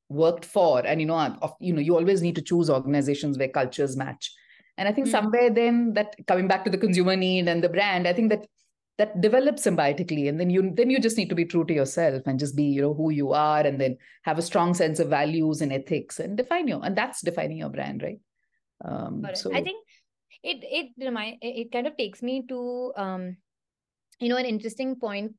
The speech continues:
Speaker 2: that, uh, you speak about, you know, knowing yourself and ensuring that the organization that you work for is a culture fit. I mean, having worked with so many organizations and established ones, uh, that too,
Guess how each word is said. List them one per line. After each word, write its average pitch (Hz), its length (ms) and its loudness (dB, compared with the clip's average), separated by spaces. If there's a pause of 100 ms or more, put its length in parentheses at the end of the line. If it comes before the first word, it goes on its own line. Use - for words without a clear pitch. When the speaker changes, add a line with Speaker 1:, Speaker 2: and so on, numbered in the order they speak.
Speaker 2:
that, 214 280 -4 (100)
uh, 185 320 -4
you 240 180 -6
speak 254 260 -8
about, 240 380 2 (560)
you 202 120 -12
know, 196 120 -6
knowing 240 320 -2
yourself 254 400 -6 (240)
and 190 380 -4
ensuring 214 640 0
that 196 260 -4 (220)
the 202 280 -2
organization 220 520 -4
that 214 100 -8
you 214 100 -8
work 185 240 -8
for 285 120 -2
is 294 160 -4
a 226 40 -4
culture 185 360 -6
fit. - 200 -14 (600)
I 233 140 -4
mean, 269 440 -4 (300)
having 262 280 0
worked 220 180 -2
with 262 120 -8
so 233 240 0
many 226 180 -2
organizations 208 880 -10
and 185 520 -6
established 233 540 -4
ones, 185 420 -12
uh, 170 400 -6
that 180 240 -4
too, 233 220 -10